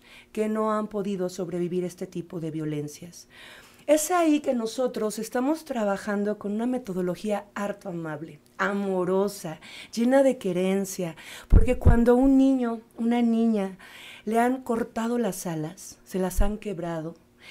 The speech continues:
es necesario ayudarle, tomarle de la mano, cerrar el capullo y tejer con puntada fina las alas para abrirlas a grandes horizontes y planear así de lejano. Y es lo que estamos haciendo.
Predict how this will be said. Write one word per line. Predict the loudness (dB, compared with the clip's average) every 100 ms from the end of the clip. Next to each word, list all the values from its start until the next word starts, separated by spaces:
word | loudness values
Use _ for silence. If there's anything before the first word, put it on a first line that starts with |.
| -12
es | -6 -2
necesario | 0 -2 -4 -8 -8 -4 -2 0 2 0
ayudarle, | -2 -6 -4 -2 -2 -2
tomarle | -4 -2 0 0 -2
de | -4 -4
la | -4
mano, | -2 -2 -2 -2 -4 -10 -20 -18
cerrar | -8 -6 -4 -4
el | -6
capullo | -8 -8 -6 -6 -6 -14 _ _ -20 -20 -10
y | -8
tejer | -6 -4 -4 -4
con | -4 -4
puntada | -4 -4 -4 -2 -2 -2
fina | -4 -6 -4 -2
las | -2 -2 -4
alas | -2 0 -2 -4
para | -4 -2
abrirlas | 0 -2 -2 -4 -4 -10 -10
a | -4
grandes | 2 2 2 -2 -4
horizontes | -6 -6 -8 -6 -6 -6 -10 -10 -8
y | -6
planear | -4 -4 -4 -8
así | -10 -8 -6
de | -6
lejano. | -6 -8 -8 -10 _ _ -20 -20 -20 -4 4
Y |
es | 4
lo | 4
que | 0
estamos | 0 0 0 -2
haciendo. | -4 0 0 0 -4